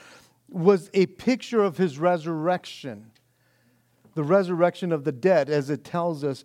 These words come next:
in First Corinth-, uh, Corinthians fifteen. Fifty days after the Feast of First Fruits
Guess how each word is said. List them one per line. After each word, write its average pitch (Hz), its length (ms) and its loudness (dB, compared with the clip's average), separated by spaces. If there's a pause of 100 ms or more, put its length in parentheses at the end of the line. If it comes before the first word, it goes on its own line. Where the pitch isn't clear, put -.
(280)
in 156 100 -2
First - 460 -4 (240)
Corinth-, 165 480 -4 (260)
uh, 151 320 0
Corinthians 160 800 -4
fifteen. 156 800 -8 (1800)
Fifty 269 520 -2
days 208 480 0 (140)
after 175 800 -6
the 151 180 -6
Feast - 720 -6
of 165 380 0
First - 360 -6
Fruits - 800 -8